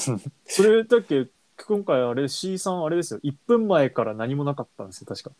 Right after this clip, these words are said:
Speaker 1: あ、そうなんだ。
Speaker 2: はい。で、俺、俺、いつだと思って、ずっと。<laughs>
Speaker 1: それ三十秒聞き忘れ、
Speaker 2: あれ？
Speaker 1: 聞きも、聞き逃したんじゃない？
Speaker 2: いやいやいや。
Speaker 1: そ-、そんなことない？
Speaker 2: 言ってなかったと思いますよ。
Speaker 1: あー。
Speaker 2: だから、「あれ？」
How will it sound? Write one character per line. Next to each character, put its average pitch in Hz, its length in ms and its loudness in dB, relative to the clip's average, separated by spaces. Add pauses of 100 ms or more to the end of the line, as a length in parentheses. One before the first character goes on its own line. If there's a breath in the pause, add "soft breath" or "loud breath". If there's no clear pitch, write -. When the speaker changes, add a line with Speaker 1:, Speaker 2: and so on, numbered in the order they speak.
(440)
Speaker 1:
あ、 131 100 2
そ 170 200 0
う - 20 2
な 98 140 0
ん 90 60 -10
だ。 90 80 -4
Speaker 2:
は 120 240 2
い。 - 80 -12 (160)
で、 175 100 6
俺、 196 420 2
俺、 208 260 2
い 254 140 2
つ - 120 0
だ 117 140 2
と 127 80 -6
思 117 100 -8
っ - 40 -12
て、 - 140 -20
ず 127 120 -4
っ - 40 -12
と。 175 80 2
<laughs> 185 1160 0
Speaker 1:
そ 180 80 6
れ 156 100 6
三 214 220 4
十 285 100 4
秒 160 200 2
聞 127 160 -10
き 220 100 2
忘 247 60 2
れ、 262 200 -2
Speaker 2:
あ - 20 -2
れ？ 226 40 -4
Speaker 1:
聞 - 20 -6
き - 260 -6
も、 269 200 -8 (240)
聞 - 120 -20
き 214 100 0
逃 254 260 2
し - 80 -10
た 113 100 -4
ん 92 60 -10
じ 90 80 -8
ゃ 87 40 -8
な 87 60 -16
い？ 87 40 -20 (200)
Speaker 2:
い 220 60 4
や 262 80 8
い 214 80 2
や 196 80 2
い 180 80 0
や。 147 160 -2 (500 soft breath)
Speaker 1:
そ-、 220 100 -2
そ 165 80 4
ん - 40 0
な 156 80 4
こ 151 100 6
と 120 80 0
な - 60 0
い？ - 20 0
Speaker 2:
言 92 100 -8
っ 110 40 -16
て - 0 -
な - 0 -
か - 0 -
っ - 20 -10
た 139 80 -4
と 143 80 -4
思 135 100 0
い 110 40 4
ま 101 60 4
す 101 60 4
よ。 98 460 -2
Speaker 1:
あ - 60 -12
ー。 175 40 -2
Speaker 2:
だ 185 80 -2
か 175 60 -2
ら、 131 220 2 (260)
「あ 196 40 -2
れ？」 392 120 2